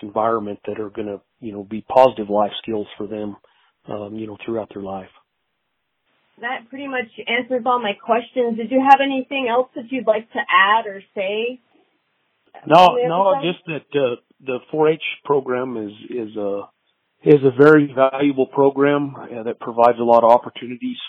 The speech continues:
Speaker 1: for youth, uh, and, and, and a diverse group of youth. I mean, again,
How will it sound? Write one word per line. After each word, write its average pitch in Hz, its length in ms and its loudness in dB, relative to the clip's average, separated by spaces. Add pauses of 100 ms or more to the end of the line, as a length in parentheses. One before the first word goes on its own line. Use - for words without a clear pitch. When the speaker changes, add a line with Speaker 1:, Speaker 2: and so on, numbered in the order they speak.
Speaker 1:
for 107 280 -4
youth, 123 320 2 (340)
uh, 101 320 -6 (560)
and, 107 320 -10
and, 110 360 -8 (120)
and 123 100 -6
a 110 160 -6
diverse 117 380 4 (680)
group 139 380 4
of 110 100 -6
youth. 123 300 0 (280)
I 117 60 -8
mean, 107 320 -6 (460)
again, 113 520 -10